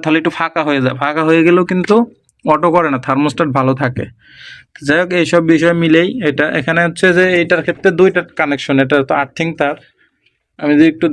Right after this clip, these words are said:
দেখাই আপনাদের, only দুইটা, মানে এখানে লাইটের লাইন কমন করা এই ক্ষেত্রে সহজ হয়েছে, নাহলে আপনাদের বোঝার ক্ষেত্রেও অসুবিধা হইতো। আপনার, আমরা যেটা বাজার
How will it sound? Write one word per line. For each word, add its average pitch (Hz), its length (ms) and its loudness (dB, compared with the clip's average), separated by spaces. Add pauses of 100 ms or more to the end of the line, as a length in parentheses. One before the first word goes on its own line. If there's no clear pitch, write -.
দেখাই 135 340 0
আপনাদের, 135 340 0 (360)
only 156 320 2 (100)
দুইটা, 170 280 2 (720)
মানে 143 260 2
এখানে 143 240 -2 (920)
লাইটের 143 500 2
লাইন 170 140 -2 (100)
কমন 156 220 2 (100)
করা 180 200 4
এই 147 80 0
ক্ষেত্রে 156 280 -2 (120)
সহজ 151 280 2
হয়েছে, 139 260 0 (100)
নাহলে 139 280 2
আপনাদের 135 300 2
বোঝার 131 300 2
ক্ষেত্রেও 151 280 0 (100)
অসুবিধা 135 360 0
হইতো। 135 200 -2 (640)
আপনার, 135 420 -4 (180)
আমরা 170 260 4
যেটা 185 240 2
বাজার 165 200 0